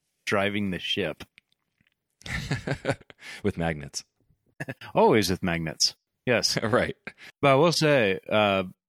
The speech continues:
Speaker 1: another thing from our, uh, our top five episode, Samara Weaving is Hugo Weaving's niece.
Speaker 2: Yeah. I, I couldn't Google quick enough while we were there. I, uh, I think I got her name pulled up, and it didn't immediately say Hugo Weaving's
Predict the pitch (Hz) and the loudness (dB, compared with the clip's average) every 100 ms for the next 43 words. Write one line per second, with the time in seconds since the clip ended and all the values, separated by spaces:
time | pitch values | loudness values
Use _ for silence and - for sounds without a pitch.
0 | _ 117 120 127 113 127 120 107 117 107 | _ -2 2 2 0 0 0 0 0 2
1 | 107 104 101 95 92 87 85 80 - 104 | 2 0 2 0 0 -2 -4 -4 -2 0
2 | 123 104 - 110 101 104 - - 92 82 | 2 0 2 0 2 -2 -4 -6 -4 -2
3 | 76 - - _ _ - - 107 107 101 | -4 -8 -20 _ _ -4 -2 0 0 2
4 | 95 104 95 87 80 - _ 95 87 80 | 0 0 0 -2 -6 -14 _ -4 -2 -2
5 | - 104 101 92 90 87 85 85 82 76 | -4 -2 0 0 0 -2 -4 -6 -6 -10
6 | - _ - 95 107 85 - - - _ | -14 _ -8 -4 -2 0 0 0 -2 _
7 | _ _ _ _ _ - 107 175 85 - | _ _ _ _ _ -2 0 0 -4 -14
8 | _ _ - - 104 - 143 120 87 82 | _ _ -2 0 0 0 -2 -2 -8 -4
9 | 110 113 90 95 85 85 82 78 87 82 | -2 0 -2 -4 -4 -6 -6 -6 -4 -2
10 | 87 85 82 90 80 71 - 80 82 80 | -2 -4 -2 0 -2 -2 -4 -2 0 0
11 | 78 - - - - 87 110 110 95 87 | -2 -6 -14 -12 -8 -4 -2 0 -2 -2
12 | 87 80 87 98 113 120 139 - - 90 | -4 -4 -4 -4 -4 -4 -6 -8 -4 -2
13 | 85 98 104 78 90 92 73 92 - 87 | -2 -2 -4 -2 -2 -2 -4 -4 0 0
14 | 85 - 95 92 85 85 85 82 78 | -2 -4 -2 -2 -2 -4 -4 -6 -8